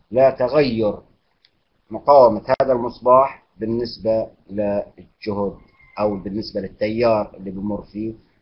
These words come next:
ركز معايا كويس في المنحنى عشان أنت برضو ممكن لو كنت حابب تتعلم شغلة تعمل إلها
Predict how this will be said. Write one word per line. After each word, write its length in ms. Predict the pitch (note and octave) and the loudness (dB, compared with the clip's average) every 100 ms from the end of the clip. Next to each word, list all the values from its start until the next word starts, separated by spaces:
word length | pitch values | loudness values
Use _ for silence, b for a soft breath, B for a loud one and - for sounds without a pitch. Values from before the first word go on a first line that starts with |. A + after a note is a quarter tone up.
| - | -6
ركز 320 | F3 - C#3+ C3 | -4 -4 -6 0
معايا 520 | C3 C3+ B2 A#2+ - | 4 4 4 0 -6
كويس 680 | - C3+ D#3 E3+ E3+ - _ _ _ _ _ _ _ _ _ _ _ _ _ _ _ _ _ _ _ - | -6 -2 0 0 -4 -16 _ _ _ _ _ _ _ _ _ _ _ _ _ _ _ _ _ _ _ -10
في 220 | C3 A#2 | -4 -2
المنحنى 420 | A#2 A#2 C#3 D#3 | -2 -4 0 0
عشان 460 | A#2+ A2+ B2 B2 A2 _ A2+ | 2 0 0 -2 -4 _ -8
أنت 220 | A#2 A2 | -8 -4
برضو 480 | A2 A2+ A2 A2+ A2 | 0 0 -2 -6 -4
ممكن 520 | A2 A#2 A#2 A2 G#2 | -2 -4 -2 -6 -4
لو 120 | G#2 | -6
كنت 240 | G#2 A#2 - | -6 -8 -2
حابب 220 | B2 B2 | -2 -2
تتعلم 460 | - - D#3 C#3+ | -6 -4 0 0
شغلة 560 | - C#3 A2+ G#2+ G#2+ G#2 _ _ _ _ _ | 0 -2 -2 -2 -4 -4 _ _ _ _ _
تعمل 500 | C#3+ A#2+ A#2+ A2+ - | 2 2 2 -4 -4
إلها 500 | A2 G2+ G#2 G2+ - | -6 -4 -4 -4 -4